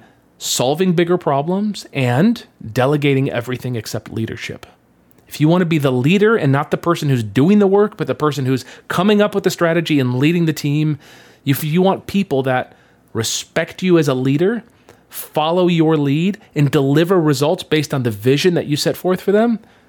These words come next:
you might have what it takes to be a fractional C M O. So grab a copy of the book, C M O X dot co slash book. And after you do that, you can book a call with my team. Um, you can book a call and, uh, ask any questions you want. We'll see if we can help you. And if we can,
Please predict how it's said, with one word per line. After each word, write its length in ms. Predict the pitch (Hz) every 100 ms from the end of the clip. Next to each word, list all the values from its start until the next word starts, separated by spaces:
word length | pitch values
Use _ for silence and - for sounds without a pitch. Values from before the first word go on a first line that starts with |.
| _
you 100 | -
might 140 | 170 208
have 160 | 214
what 100 | 208
it 60 | 208
takes 180 | 214 220
to 80 | 180
be 60 |
a 60 | 175
fractional 340 | 175 170 175
C 140 | 165 151
M 100 | 135
O. 140 | 76 _ _ _ _ _ _ -
So 160 | 165
grab 200 | 139 151
a 20 | 147
copy 240 | 151 135
of 40 |
the 60 | 135
book, 260 | 190 220 -
C 300 | - - 175
M 80 | 160
O 100 | 143
X 180 | 147 -
dot 200 | 139 -
co 160 | 151
slash 340 | 139 110 101 -
book. 400 | 120 202 247 - - - - - - _ _
And 100 | 151
after 160 | 165 151
you 60 | 156
do 80 |
that, 160 | 156 156
you 80 | 139
can 100 | 131
book 140 | 135
a 20 |
call 140 | 123 131
with 100 | 120
my 80 | 120
team. 320 | 143 139 135 - _ _
Um, 320 | 104 101 101 101
you 80 | 117
can 80 |
book 140 | 120 123
a 40 |
call 400 | 113 117 110 110
and, 380 | - 107 101 101
uh, 240 | 101 98 -
ask 200 | 131 -
any 80 | 127
questions 300 | 135 120 113
you 60 |
want. 260 | 113 113 113
We'll 80 | 117
see 120 | -
if 80 | 113
we 60 | 113
can 100 | 104
help 180 | 101
you. 100 | 110
And 160 | 101 120
if 100 | 117
we 60 | 123
can, 380 | 120 117 139